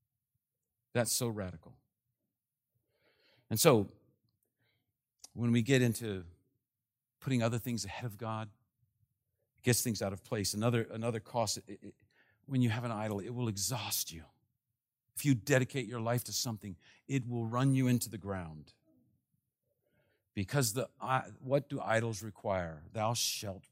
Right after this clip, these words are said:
perform. You shall do this. Bring me this." And we feel this. This happens to us.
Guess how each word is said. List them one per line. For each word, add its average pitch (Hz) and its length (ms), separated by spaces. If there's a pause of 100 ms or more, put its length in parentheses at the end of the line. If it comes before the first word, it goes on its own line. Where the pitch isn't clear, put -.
(120)
perform. - 960 (580)
You 110 120
shall - 300 (240)
do 113 240
this. - 560 (340)
Bring 113 460
me 110 220
this." 92 760 (760)
And 123 120
we 185 100
feel 226 320
this. 113 160
This 180 160
happens 165 460
to 110 140
us. - 420